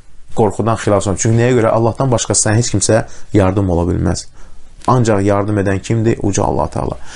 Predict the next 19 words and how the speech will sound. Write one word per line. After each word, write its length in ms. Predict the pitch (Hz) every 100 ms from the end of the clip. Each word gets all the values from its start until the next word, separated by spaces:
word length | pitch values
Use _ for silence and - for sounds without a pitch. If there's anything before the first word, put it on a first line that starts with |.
| -
Əgər 220 | - 131 135
o 120 | 139
müşriklərin 640 | 135 127 - 127 135 156 175
ibadət 460 | 139 131 143 131
et-, 80 | 113
dua 180 | 135 143
etdikləri 460 | 143 117 120 117 - -
salih 400 | - 131 131 147
insanların 480 | 147 127 127 123 131
bütləri 360 | 120 120 120 135
yardım 320 | 131 117 127
etsəydi, 400 | 110 - 127 120 117 - - - - - - 110
niyə 160 | 123
onlara 320 | 147 110 107
yardım 320 | 104 98 92 98
etmədi? 380 | 92 95 92 92
Məkkədə 400 | 104 - 107 107
məğlub 320 | 101 98 101 98
oldular, 480 | 92 95 95 92